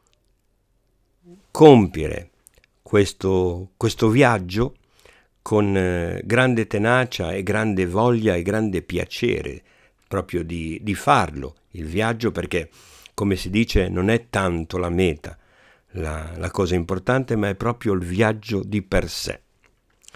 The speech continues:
E mentre noi facciamo questo viaggio, guardiamo la nostra mano che si evolve piano piano sempre di più. Io provo ancora adesso un piacere proprio fisico,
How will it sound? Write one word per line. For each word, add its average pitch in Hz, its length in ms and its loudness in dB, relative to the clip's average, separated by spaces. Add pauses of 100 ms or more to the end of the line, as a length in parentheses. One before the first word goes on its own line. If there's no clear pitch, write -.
(360)
E - 160 6
mentre 139 320 2
noi 135 300 4
facciamo 107 520 0
questo 95 300 0
viaggio, 123 460 4
guardiamo 104 480 2
la 98 60 2
nostra 98 320 0
mano 120 320 2
che 101 120 -4
si 98 200 -4
evolve 85 680 0 (280)
piano 107 380 0
piano 110 360 -2
sempre 98 440 -4
di 98 100 -4
più. - 240 -12 (460)
Io 139 120 6
provo 147 220 6
ancora 120 240 0
adesso 123 380 0
un 117 180 0
piacere 101 640 -2
proprio 95 300 -8
fisico, 80 560 -10